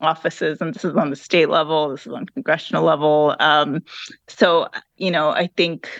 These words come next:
um, that's, uh,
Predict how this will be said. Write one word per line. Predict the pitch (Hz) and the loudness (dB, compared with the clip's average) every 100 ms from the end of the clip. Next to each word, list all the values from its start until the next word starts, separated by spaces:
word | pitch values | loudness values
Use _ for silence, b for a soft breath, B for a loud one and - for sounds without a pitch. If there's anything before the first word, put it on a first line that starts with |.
| - | -4
um, | 180 160 135 131 147 - - B B B - | 0 0 0 -4 -6 -8 -16 B B B 0
that's, | 151 - - - - - _ | 0 0 -8 -14 -12 -14 _
uh, | - - | -6 -6